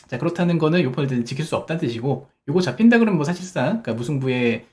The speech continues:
그러니까 이르러도 이상하지 않은, 자, 그림이 되죠.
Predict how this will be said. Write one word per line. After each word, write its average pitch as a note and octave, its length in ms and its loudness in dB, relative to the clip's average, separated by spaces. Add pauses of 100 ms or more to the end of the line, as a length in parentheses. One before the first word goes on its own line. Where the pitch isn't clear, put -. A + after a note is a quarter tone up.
(120)
그러니까 A2 80 -8
이르러도 C#3 500 0
이상하지 C3 380 -2
않은, A#2 340 0
자, A2+ 140 -10
그림이 C3 240 -2
되죠. C3+ 500 -2